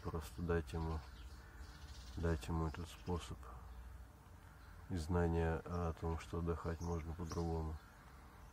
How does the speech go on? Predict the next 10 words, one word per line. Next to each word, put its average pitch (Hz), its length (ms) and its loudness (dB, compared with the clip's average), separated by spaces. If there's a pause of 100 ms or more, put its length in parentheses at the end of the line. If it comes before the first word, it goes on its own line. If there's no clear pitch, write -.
(880)
И 98 100 4
тогда, 90 380 6
когда 87 340 6
вы 82 240 6 (2000)
расслабляетесь, 90 920 4
отдыхаете, 85 680 4
обычно 82 600 2 (2000)
ваш 85 320 6 (160)
ум 87 240 6
устанавливается 87 1040 4